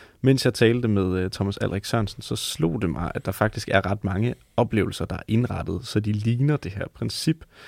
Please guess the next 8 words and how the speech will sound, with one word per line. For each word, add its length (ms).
Øh, 380
nu 80
talte 280
vi 160
om, 180
om 140
fodboldkampe 680
tidligere, 680